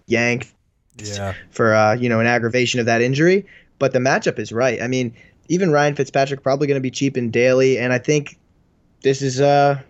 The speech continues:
Speaker 1: it's just one of those weeks where you can use a, uh, a lower caliber guy to a high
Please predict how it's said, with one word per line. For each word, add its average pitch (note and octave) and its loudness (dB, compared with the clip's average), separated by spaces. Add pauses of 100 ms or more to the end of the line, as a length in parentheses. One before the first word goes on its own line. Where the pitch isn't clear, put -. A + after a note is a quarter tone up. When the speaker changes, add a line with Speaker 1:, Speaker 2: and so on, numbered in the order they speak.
(140)
Speaker 1:
it's C#3 -12
just D3 -2
one C3 2
of D#3 2
those D#3 4
weeks F3 -2
where B2 -2
you B2 -2
can B2+ -2
use C3+ 2
a, C3+ 4
uh, B2+ 2 (400)
a B2 -2
lower D#3 4
caliber D#3 0
guy C#3+ 2
to C3+ -2
a A#2+ -2
high C#3 0